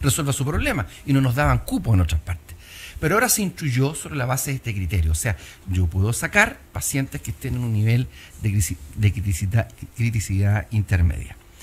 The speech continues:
Ese protocolo, que está en una fase de hoy día de guía técnica, orientación técnica, porque lo hemos estado trabajando con el ministerio. Nosotros ya le presentamos la última versión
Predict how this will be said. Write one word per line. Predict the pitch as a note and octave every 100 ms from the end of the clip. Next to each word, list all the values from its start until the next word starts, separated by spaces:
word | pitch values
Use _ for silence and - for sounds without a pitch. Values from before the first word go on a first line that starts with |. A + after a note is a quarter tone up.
| - - - - -
Ese | C4+ C4+
protocolo, | B3+ G#3+ F#3+ C#3 A#2 - - - - - - - - - - - - - - - - - -
que | G2 F#2+ F2+ - - - -
está | G#2 E2+ G#2+ G2 F#2+
en | G#2
una | F#2 F#2
fase | E2 G#2 F#2 A2 G2+ - - -
de | F#2+
hoy | F#2+
día | G2+ G2+ F#2+
de | F2+ F#2+
guía | F2 F2+ F#2 F#2 F2+ C#2+
técnica, | E3+ F3+ E3 C3+ B2
orientación | G2+ F2+ F2+ F2+ G#2 F#2+
técnica, | C3 C3 C3+ B2 G2+
porque | F2+ - F#2
lo | G2+
hemos | G2+ F#2
estado | - F#2+
trabajando | E2+ G2 F2 F#2
con | G2
el | A2
ministerio. | B2 G3 F#3
Nosotros | D3 B2+ A2
ya | A2
le | G2+
presentamos | F#2+ G2+ F2 A#2 A2+ G2+
la |
última | G2+ F#2+ G#2 G#2+
versión | G#2 F3+ F#3+